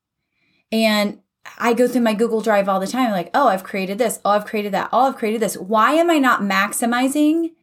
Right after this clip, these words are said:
this opportunity? You have a gift, my friend. You have so much knowledge, but the question is, why are we not profiting off of that?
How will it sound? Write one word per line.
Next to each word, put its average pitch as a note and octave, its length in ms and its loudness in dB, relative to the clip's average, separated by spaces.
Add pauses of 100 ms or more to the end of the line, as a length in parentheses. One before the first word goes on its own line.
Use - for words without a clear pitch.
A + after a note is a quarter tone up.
(440)
this G#3+ 240 -2
opportunity? G3 760 -4 (360)
You E4 560 0 (160)
have G#3 260 0
a F#3 160 -2
gift, - 380 -6
my - 140 -10
friend. - 460 -10 (360)
You C4 340 2
have A3+ 300 -2
so - 380 -2
much D4 240 0
knowledge, D#3 640 -8 (300)
but B3 80 -2
the C4 100 4
question D4+ 520 -2
is, F#3 420 0 (300)
why A#3 640 0
are A#3+ 120 2
we A#3 180 -2
not F#3 500 -4 (220)
profiting G3+ 600 -4
off D#3+ 160 -8
of - 120 -10
that? - 220 -8